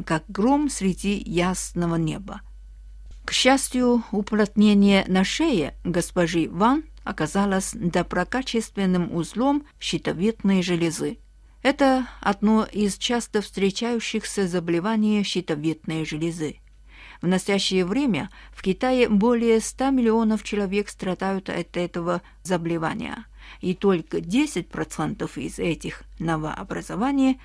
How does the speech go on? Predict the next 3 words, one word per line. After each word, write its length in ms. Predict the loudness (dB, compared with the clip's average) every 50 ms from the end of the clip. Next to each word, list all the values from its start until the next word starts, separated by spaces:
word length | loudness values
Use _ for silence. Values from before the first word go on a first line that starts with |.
| -20 -14 -8
злокачественные. 1200 | -6 -4 -4 -4 -4 -4 -6 -6 -6 -8 -12 -12 -12 -12 -12 -10 -10 -10 -10 -10 -10 -12 -12 -16 -18 -20 -20 -20 -20 -20 -20 -20 -20 -20 -20 -20 -20 -18 -10
Щитовидная 800 | -4 -4 -2 2 2 2 4 4 2 2 2 2 4 4 4
железа — 480 | 4 4 2 2 2 2 2 0 -2 -2